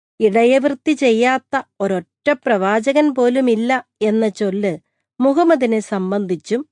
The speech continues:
സാർത്ഥകമാണ്. കുറേക്കാലം മുഹമ്മദ് മക്കയിൽ ഇടയനായി ജീവിച്ചു. സത്യസന്ധതയും വിശ്വസ്തതയും ജീവകാരുണ്യവും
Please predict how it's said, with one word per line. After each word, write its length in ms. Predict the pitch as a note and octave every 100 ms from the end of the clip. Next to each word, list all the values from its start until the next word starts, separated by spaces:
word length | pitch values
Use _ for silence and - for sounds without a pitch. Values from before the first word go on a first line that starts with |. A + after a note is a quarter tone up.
| _
സാർത്ഥകമാണ്. 1080 | - F#3 E3+ F#3 _ A3 F#3 E3+ D#3+ D#3 - _ _ _ _ -
കുറേക്കാലം 800 | E3 F3 A#3+ - F3+ D3+ F3+ C4 _ _ -
മുഹമ്മദ് 640 | F#3+ F#3 A#3 A#3 A3+ A#3 A3+ _ -
മക്കയിൽ 720 | F#3 F#3 - - B3+ D#3+ D#3+ _ _ _ -
ഇടയനായി 720 | C4 D4+ E4 C4+ E3+ E3+ B3
ജീവിച്ചു. 600 | F#3 E3+ E3+ D3+ - D#3+ _ _ _ _ _ -
സത്യസന്ധതയും 1160 | C4+ C#4 - F#4+ - C4 A3 G#3+ A3 G#3+ G#3 A3 _ _ -
വിശ്വസ്തതയും 1040 | B3+ - - E4+ - - A3 G3 G3 F#3+ - _ _ -
ജീവകാരുണ്യവും 1200 | F3+ B3 C#4 F4 - G3+ G3+ C4+ C#4 A#3 F#3 D#3